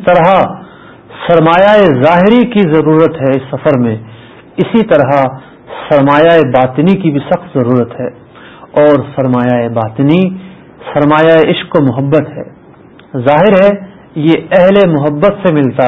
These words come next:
ہے، چنانچہ سرکار بغداد حضور غوث پاک رضی اللہ تعالیٰ عنہ کی بارگاہ میں ایک شخص پہنچا۔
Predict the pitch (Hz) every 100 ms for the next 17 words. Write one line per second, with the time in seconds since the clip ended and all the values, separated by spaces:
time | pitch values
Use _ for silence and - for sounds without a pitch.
0 | 113 110 - - - - - 165 180 190
1 | 170 113 - - - - - - 165 160
2 | 202 233 190 160 160 143 110 - - -
3 | - 143 180 185 151 156 165 156 160 156
4 | - - - - - 151 143 185 220 190
5 | 170 170 160 160 151 147 143 147 143 135
6 | 120 127 139 127 120 117 - - - 131
7 | 117 131